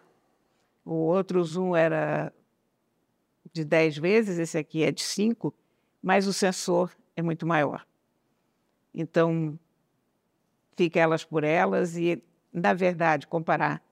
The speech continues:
as imagens de um e de outro é só uma questão de gosto, você achar que, ah,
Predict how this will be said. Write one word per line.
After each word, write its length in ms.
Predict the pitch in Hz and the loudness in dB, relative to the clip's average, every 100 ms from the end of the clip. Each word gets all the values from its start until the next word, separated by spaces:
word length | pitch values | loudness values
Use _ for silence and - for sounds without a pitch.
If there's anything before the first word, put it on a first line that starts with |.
| _ _ _ _ _ | _ _ _ _ _
as 200 | - 175 | -8 -4
imagens 640 | 175 180 170 170 165 180 | 0 2 2 2 -2 -2
de 100 | 156 | -2
um 100 | 180 | -2
e 60 | 170 | -2
de 140 | 156 | -2
outro 280 | 165 180 175 | 0 0 0
é 40 | 175 | -2
só 140 | 185 | -2
uma 120 | 180 | -2
questão 320 | 180 160 175 | -4 -4 -2
de 100 | 165 | -2
gosto, 580 | 151 151 165 170 - 160 | 0 0 0 0 -4 -4
você 240 | 156 147 156 | -4 -2 -4
achar 220 | - 156 | -2 -4
que, 140 | - | 0
ah, 180 | 160 160 | 0 -2